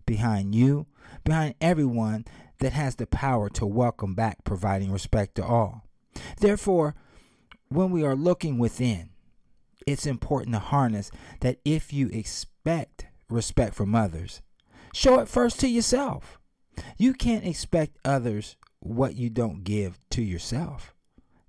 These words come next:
How is that even possible? It is paramount that each of us proclaim the importance of providing respect to move us to the,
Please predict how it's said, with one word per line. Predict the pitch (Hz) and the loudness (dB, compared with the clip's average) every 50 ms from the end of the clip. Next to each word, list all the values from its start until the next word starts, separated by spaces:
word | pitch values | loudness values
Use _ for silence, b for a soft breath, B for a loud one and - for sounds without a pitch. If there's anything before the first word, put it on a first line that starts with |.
| _ _ - | _ _ -8
How | - - 214 | -4 -2 -2
is | 214 208 | 0 0
that | 226 214 202 | 0 0 0
even | 220 202 214 190 | 0 0 0 0
possible? | - - 226 285 - 269 - - 101 - - - _ _ _ _ _ B B B B B B B B B _ | -2 -2 -2 -4 -6 -10 -10 -10 -8 -10 -10 -12 _ _ _ _ _ B B B B B B B B B _
It | - 226 | 4 4
is | 226 196 | 4 2
paramount | - - 202 220 214 208 196 180 170 165 - | 2 0 0 0 2 2 2 0 0 -2 -2
that | - - - | -4 -2 0
each | 170 185 180 - | 0 0 2 2
of | 170 147 135 | 2 2 4
us | 147 - - | 4 4 2
proclaim | - - - 127 110 - - - - 127 123 110 92 87 85 87 - - - _ _ _ _ _ _ | 0 2 2 2 2 2 0 0 0 2 2 2 0 -4 -8 -12 -16 -20 -20 _ _ _ _ _ _
the | - 135 | 2 4
importance | 123 110 104 - - 143 127 - - 101 92 92 - b b b b b - | 4 4 2 0 2 2 2 2 0 -4 -8 -8 -10 b b b b b -10
of | - - | -4 0
providing | - 113 101 107 110 107 107 98 92 | 0 2 4 4 4 4 4 2 0
respect | 92 90 - - - 113 95 - - - - - _ _ _ _ _ - | -2 -4 -4 -2 -2 -2 -2 -2 -6 -12 -20 -20 _ _ _ _ _ -4
to | - 120 | -2 0
move | 113 110 110 110 95 92 | 2 4 4 4 4 2
us | 92 - - | -2 -6 -6
to | - - 110 | -6 -6 -6
the, | 98 98 | -4 -6